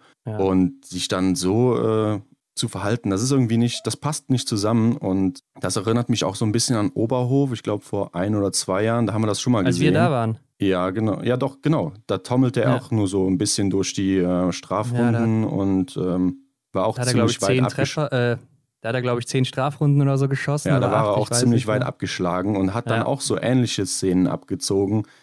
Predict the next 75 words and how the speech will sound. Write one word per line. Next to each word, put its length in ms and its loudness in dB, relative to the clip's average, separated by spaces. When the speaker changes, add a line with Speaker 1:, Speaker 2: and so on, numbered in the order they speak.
Speaker 2:
Also 200 -6
das, 260 -2
ich 160 -6
find, 180 2
das 140 -4
geht 180 0
nicht. 320 -2
Speaker 1:
Nee, 260 -2
das 100 -4
geht 160 -2
auf 80 -2
gar 140 -2
keinen 180 0
Fall. 340 0
Und 140 0
auch, 140 0
dass 140 -2
die 100 -2
Trainer 360 -2
dann 200 2
da 140 2
noch 160 0
so 160 0
ruhig 320 0
bleiben. 300 0
Speaker 2:
Mhm. 40 2
Speaker 1:
Also 300 4
ich 200 -4
hätte 140 -4
ihn 60 -2
eher 180 -2
mal 180 0
über 120 0
die 80 0
Strecke 320 -2
gejagt, 400 0
anstatt 420 -4
da, 680 2
äh, 20 0
noch 180 -2
mit 120 -4
ihm 140 -2
zu 100 -6
diskutieren. 760 -2
Speaker 2:
Ja. 160 -2
Speaker 1:
Er 140 -20
hat 100 -4
auch 100 0
so 140 0
für 160 0
mich 140 2
so 100 2
ein 100 4
bisschen 300 2
Star-Allüren, 720 2
obwohl 260 0
er 60 2
sich 120 -2
das 160 -2
auch 120 -2
gar 160 -2
nicht 140 -2
leisten 420 -2
kann, 240 -2
meiner 220 0
Meinung 280 2
nach. 160 2
Denn 280 0
klar, 280 -2
er 60 -2
ist 140 -4
jetzt 160 -4
zweifacher 440 -2
Verfolgungsweltmeister, 1160 0
Speaker 2:
Mhm. 160 -4